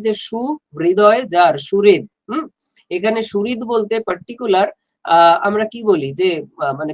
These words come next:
খুব ভালো বন্ধু যার, এরকম অর্থে আমরা কোনো কোনো সময় ব্যবহার করে থাকি। কিন্তু মোদ্দা কথা, আমাদের যে উদাহরণগুলো দেওয়া হয় সেই উদাহরণগুলো আমাদের করে নিতে হবে।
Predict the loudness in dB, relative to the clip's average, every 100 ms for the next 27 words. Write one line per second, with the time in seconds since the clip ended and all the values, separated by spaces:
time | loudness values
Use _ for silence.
0 | -8 -8 -2 0 2 2 2 0 -2 2
1 | 2 2 0 -4 -4 -2 -4 -4 -2 -2
2 | -2 -6 -6 -8 -8 -10 -10 -8 -6 -6
3 | -4 -4 -4 -8 -10 -18 _ _ _ _
4 | -2 0 0 -2 -4 -4 -2 0 0 -4
5 | -4 -2 0 2 2 0 -4 -4 -4 -4
6 | -2 -2 -2 -4 -4 -4 -4 -6 -6 -6
7 | -4 -4 -6 -8 -10 -8 -6 -6 -6 -6
8 | -8 -10